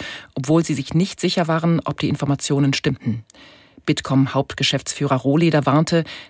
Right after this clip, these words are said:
Desinformationen verzerrten den öffentlichen Diskurs und beschädigten die Demokratie.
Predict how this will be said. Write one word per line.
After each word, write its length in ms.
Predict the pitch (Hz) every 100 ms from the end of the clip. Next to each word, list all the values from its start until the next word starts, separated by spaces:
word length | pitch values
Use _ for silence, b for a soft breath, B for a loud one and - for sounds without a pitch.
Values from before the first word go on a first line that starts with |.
| -
Desinformationen 880 | 151 - 175 165 160 - 160 175 170
verzerrten 640 | - - - 131 - 165
den 180 | 147 131
öffentlichen 380 | 147 - 139 143
Diskurs 480 | 143 - 175 120 - B B B -
und 140 | 139
beschädigten 640 | - - 110 120 - 135
die 100 | 131
Demokratie. 600 | 131 135 135 139 - 135